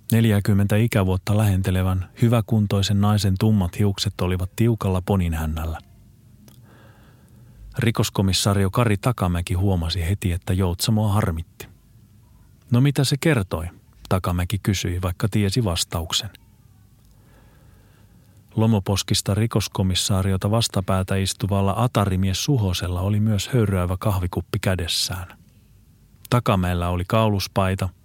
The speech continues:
koska komissaarioilla kuului olla sellainen.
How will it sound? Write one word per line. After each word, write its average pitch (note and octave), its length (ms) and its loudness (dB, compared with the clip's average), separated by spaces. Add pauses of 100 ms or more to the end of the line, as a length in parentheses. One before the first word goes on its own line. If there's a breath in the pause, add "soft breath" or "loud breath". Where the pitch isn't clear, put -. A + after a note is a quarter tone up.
(280)
koska - 280 -2
komissaarioilla G2 840 0
kuului F#2 400 0
olla E2 200 -4
sellainen. F2 600 -4